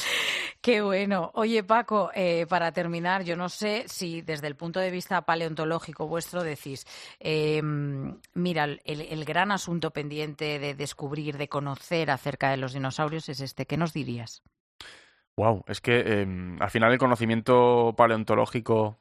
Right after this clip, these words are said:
Speaker 2: y científico en general se va construyendo cada día, ¿no? Em, de hecho, muchas veces me hace mucha gracia cuando se comunican grandes hallazgos, que parece que están cambiando los libros. Parece que estamos todo el rato cambiando los libros, cambiando lo que sabíamos sobre el origen de la humanidad,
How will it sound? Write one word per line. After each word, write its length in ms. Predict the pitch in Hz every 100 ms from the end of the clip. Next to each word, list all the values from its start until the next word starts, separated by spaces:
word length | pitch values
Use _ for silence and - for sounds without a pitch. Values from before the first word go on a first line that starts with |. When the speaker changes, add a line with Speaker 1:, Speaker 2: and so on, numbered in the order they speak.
| -
Speaker 2:
y 120 | 117
científico 340 | 113 98 113 110
en 60 |
general 260 | 107 101 104
se 100 | 113
va 100 | 101
construyendo 420 | 101 101 98 95
cada 180 | 92 90
día, 220 | 90 92
¿no? 160 | 87 110
Em, 240 | 101 92 92
de 100 | 98
hecho, 140 | 123
muchas 260 | 107 107 98
veces 200 | 101 101
me 60 |
hace 120 | 95
mucha 180 | 98 92
gracia 300 | 95 95 95
cuando 460 | 90 95 95 92 87
se 600 | - 101 95 92 92 90
comunican 480 | - 95 95 98 95
grandes 260 | 92 95 90
hallazgos, 460 | 90 92 - 92 -
que 80 | 85
parece 220 | 92 95
que 80 | 95
están 200 | 98 95
cambiando 380 | 92 95 90
los 180 | 90 92
libros. 320 | 95 90 -
Parece 180 | - 95
que 60 | 98
estamos 260 | - 98
todo 100 | -
el 60 | 104
rato 180 | 107 110
cambiando 300 | 101 101 98
los 100 | 90
libros, 300 | 107 113 104
cambiando 320 | 101 101 98
lo 80 | 98
que 80 | 98
sabíamos 400 | 95 101 101 -
sobre 180 | 98
el 60 | 98
origen 340 | 98 101 -
de 80 | 98
la 60 | 92
humanidad, 600 | 87 90 95 110 113